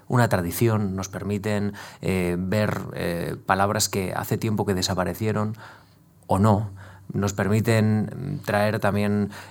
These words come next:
eh, tradición oral que en estos momentos, eh, pues nos encuentra, eh, en pequeños pueblos. De esto vamos a hablar básicamente en los próximos minutos porque su trayectoria básicamente es esa, la del arqueólogo de la palabra. Pero,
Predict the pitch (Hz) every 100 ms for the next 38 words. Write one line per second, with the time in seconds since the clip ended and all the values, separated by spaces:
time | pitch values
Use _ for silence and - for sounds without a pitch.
0 | - 80 73 71 65 - 107 98 117 107
1 | 104 107 104 - 104 107 101 98 101 101
2 | 98 104 104 101 98 - 101 98 90 87
3 | - 104 104 95 98 92 104 101 98 101
4 | 98 95 87 71 65 64 65 60 76 104
5 | 104 101 98 - 117 110 120 123 143 147
6 | 139 135 120 110 120 117 - - - -
7 | 110 120 104 101 98 92 92 107 101 95
8 | 95 95 95 104 85 85 101 87 92 -
9 | 117 113 101 95 95 95 90 120 127 87
10 | 85 85 85 - 107 95 87 87 95 113
11 | 95 90 98